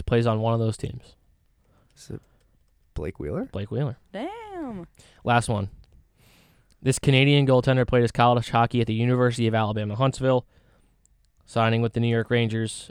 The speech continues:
Speaker 1: after three seasons with the Chargers. He played well with the Connecticut. Remember when they were the Connecticut Whale for, like, four seconds?
Speaker 3: Mm.
Speaker 1: Connecticut Whale slash Hartford Wolfpack, and are in the backup role at the Rangers. He turned a fantastic twenty fifteen campaign in relief of an injured Hank into two starting roles in the Western Conference.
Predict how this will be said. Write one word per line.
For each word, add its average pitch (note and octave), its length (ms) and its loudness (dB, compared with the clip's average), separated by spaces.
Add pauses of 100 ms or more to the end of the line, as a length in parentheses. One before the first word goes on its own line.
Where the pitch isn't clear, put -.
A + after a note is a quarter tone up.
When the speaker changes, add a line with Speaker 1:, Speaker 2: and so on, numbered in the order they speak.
Speaker 1:
after A2 220 -2
three A#2+ 220 -2
seasons A2+ 640 -2 (340)
with - 140 -8
the - 60 -16
Chargers. A#2+ 500 2
He A#2 80 0
played A#2 300 2
well A#2+ 360 4
with A#2 220 0
the A2+ 160 2
Connecticut. A#2 480 -2 (140)
Remember A#2+ 260 2
when E3+ 140 4
they D#3+ 80 4
were D3+ 100 4
the C3 100 -4
Connecticut A#2 380 -2
Whale G#2+ 180 -2
for, - 80 -8
like, A2+ 120 -4
four A#2 200 -4
seconds? B2+ 380 -6 (160)
Speaker 3:
Mm. G#3+ 300 -4
Speaker 1:
Connecticut C3+ 340 4
Whale B2 240 6
slash A#2+ 320 4
Hartford A#2+ 260 4
Wolfpack, A2+ 420 2
and A2+ 100 0
are - 20 0
in A2 80 -2
the G#2+ 60 -4
backup A2 380 0
role A2 180 2
at A2 80 -4
the G#2+ 100 -4
Rangers. G#2+ 540 -4 (880)
He A#2 120 0
turned B2 200 4
a A#2+ 40 4
fantastic B2+ 580 4
twenty B2+ 220 2
fifteen A#2+ 420 0
campaign A#2 380 2
in A2+ 100 4
relief A2 300 2
of A2 120 -2
an A2 60 4
injured G#2+ 240 2
Hank G#2+ 220 -4
into - 160 -12
two - 180 -6
starting G#2+ 300 -6
roles G#2 200 -10
in F#2 40 -12
the G2+ 80 -8
Western - 260 -10
Conference. - 420 -14